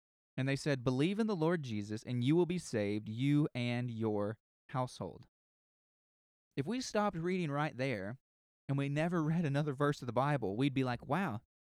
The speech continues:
so what do I need to do to be saved?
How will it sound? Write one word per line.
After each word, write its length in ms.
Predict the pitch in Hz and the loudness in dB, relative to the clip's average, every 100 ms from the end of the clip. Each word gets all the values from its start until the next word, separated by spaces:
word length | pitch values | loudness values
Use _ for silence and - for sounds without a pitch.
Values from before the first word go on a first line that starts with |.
| _ | _
so 380 | - 147 139 127 - _ _ _ _ | -6 2 4 2 -2 _ _ _ _
what 300 | 120 120 160 | -10 -2 0
do 140 | 180 | 2
I 120 | 165 165 | 2 2
need 220 | 165 160 | 0 -2
to 80 | 131 | -6
do 300 | 127 151 151 | 0 2 4
to 80 | |
be 140 | 131 139 | 2 0
saved? 640 | - 120 107 101 135 - | 0 0 0 0 -4 -12